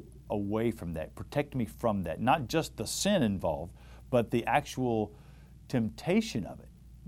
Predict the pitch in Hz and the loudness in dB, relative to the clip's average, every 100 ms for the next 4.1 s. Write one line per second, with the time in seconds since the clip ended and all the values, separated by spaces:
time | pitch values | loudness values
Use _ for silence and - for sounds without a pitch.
0 | 127 147 151 151 117 113 98 92 110 101 | 2 6 6 6 6 6 6 4 2 2
1 | 87 90 92 143 160 - 147 165 202 214 | 2 2 4 4 2 -2 -2 2 0 -2
2 | - - - - - - 113 110 101 95 | -10 -18 -18 -18 -4 6 8 8 4 4
3 | 90 92 92 95 113 151 156 127 123 123 | 4 4 2 4 6 6 4 4 4 4
4 | 123 | 2